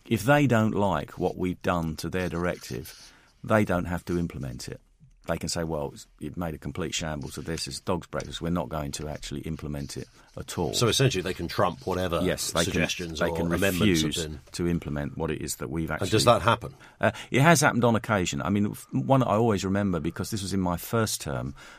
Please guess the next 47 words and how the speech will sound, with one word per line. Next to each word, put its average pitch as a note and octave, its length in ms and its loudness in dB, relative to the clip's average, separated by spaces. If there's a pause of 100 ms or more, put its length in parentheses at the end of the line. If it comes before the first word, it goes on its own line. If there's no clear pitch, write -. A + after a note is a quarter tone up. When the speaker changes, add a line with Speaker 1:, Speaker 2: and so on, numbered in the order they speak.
(120)
Speaker 1:
there F#2 100 -2
was F#2 120 -2
something G2+ 340 -2
called F2+ 240 -4
the - 80 -10 (100)
Ports - 380 2
Directive. C#2 680 -6 (540)
Uh, D#2 60 -6
first, - 260 -2
certainly E2+ 220 2
it E2+ 60 -6
was - 100 -6
seen F2 160 -2
by D#2 160 -2
the D2+ 60 -6
people E2+ 280 -2
who E2+ 60 0
work B2+ 260 4
in E2+ 60 0
the D2+ 80 -2
ports D2+ 340 -4
as F2 160 -4
kind F2 160 -4
of D#2 100 -10
privatising. D2+ 840 -2 (540)
All A#2+ 200 6
across - 480 -2 (120)
France, E2 500 -2
you D#2+ 80 -4
had D#2+ 80 -4
the D2+ 80 -6
dock D#2+ 240 -4
workers, D#2+ 540 -4
uh, D#2+ 60 -4
f-, - 280 -14
threatening D#2+ 320 -2
to, C2+ 120 -4 (200)
you F2 100 -4
know, C#2 220 -4 (100)
riot D#2+ 380 0
outside D#2 420 -4
the D2 80 -8
Parliament. D#2 400 -2
They D#2+ 120 -2
all F2 80 -2
turned C#2+ 340 -4
up. D2+ 160 -2